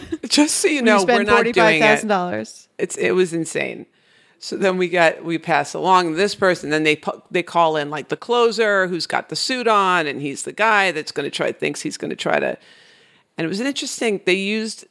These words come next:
Speaker 2: the sales tactic that, um, we learned about in, in school, and it's, it's basically the, the door in the face or the
Speaker 1: Oh,
Speaker 2: foot in the
Speaker 1: yeah.
Speaker 2: door.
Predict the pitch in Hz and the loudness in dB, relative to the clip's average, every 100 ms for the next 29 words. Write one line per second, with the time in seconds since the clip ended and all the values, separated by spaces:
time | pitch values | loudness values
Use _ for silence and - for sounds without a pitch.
0 | 147 165 - 165 165 165 - 147 127 - | -8 -8 -2 0 2 0 -2 -2 -2 -4
1 | 151 - - 135 - _ - 143 127 - | -6 -2 -4 -4 -8 _ -2 0 0 -4
2 | 71 _ _ _ _ 175 160 165 165 160 | -16 _ _ _ _ -4 0 0 0 0
3 | 147 143 143 131 - _ _ _ 156 143 | 2 2 -2 -6 -16 _ _ _ -10 -6
4 | - 139 147 143 151 - - - - - | -6 0 0 0 -4 -8 -14 -8 -6 -6
5 | - 170 170 - 165 151 147 - _ _ | -4 -2 -2 -2 0 0 -2 -12 _ _
6 | _ _ 156 156 _ 160 156 190 185 214 | _ _ -10 -10 _ -8 -2 2 2 2
7 | 208 175 - 175 165 175 - - - 160 | 2 0 0 4 4 4 -2 -10 -6 -4
8 | 147 175 165 165 160 151 156 139 - - | -2 -2 2 2 2 2 4 2 2 -4